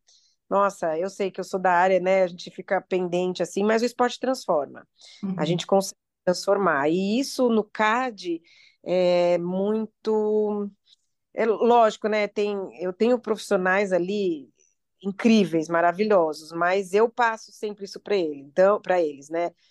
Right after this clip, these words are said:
Speaker 1: O esporte é tudo e o cad,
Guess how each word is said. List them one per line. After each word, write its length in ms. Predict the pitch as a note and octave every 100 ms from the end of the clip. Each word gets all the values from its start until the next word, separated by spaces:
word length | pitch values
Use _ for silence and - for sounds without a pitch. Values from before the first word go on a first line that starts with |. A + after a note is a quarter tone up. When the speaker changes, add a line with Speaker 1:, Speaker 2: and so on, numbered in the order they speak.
| _
Speaker 1:
O 60 | F3+
esporte 880 | F#3 - G3+ F#3 F3+ - - F3+ E3+ _
é 120 | -
tudo 520 | D3+ - F3 G3+ A3+ D4+ - _ _
e 120 | B3
o 80 | D4+
cad, 500 | C4 B3 A#3+ A3+ A#3+